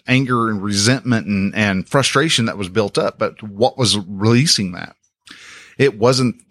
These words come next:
it was the lack of violence in these men's lives. And yes, the vi-, majority of the people who set fires to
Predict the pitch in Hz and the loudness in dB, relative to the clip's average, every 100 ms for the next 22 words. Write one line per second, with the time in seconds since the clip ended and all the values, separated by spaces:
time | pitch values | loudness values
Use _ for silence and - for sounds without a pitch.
0 | 101 - - 131 131 123 95 101 95 104 | -20 -18 0 2 2 -2 -2 0 0 -2
1 | - - 107 98 90 - - 98 92 110 | -6 -4 0 2 0 -6 -20 -4 0 2
2 | 107 101 107 98 98 98 90 95 92 85 | 2 2 2 2 2 2 0 -2 -2 0
3 | 82 - 120 117 90 120 131 165 - - | -2 -2 0 0 -2 0 0 0 -2 -2
4 | 110 101 80 87 95 107 107 104 101 82 | -2 -2 -2 -4 -4 -4 -4 -6 -12 -14
5 | - - 113 110 123 131 127 107 113 90 | -20 -4 -2 2 4 4 2 -2 -4 -4
6 | - 110 113 87 107 - - - _ - | -4 -4 -4 -4 0 2 2 0 _ -2
7 | 98 98 95 90 - - 98 90 | 0 0 0 -4 -6 -6 -6 -8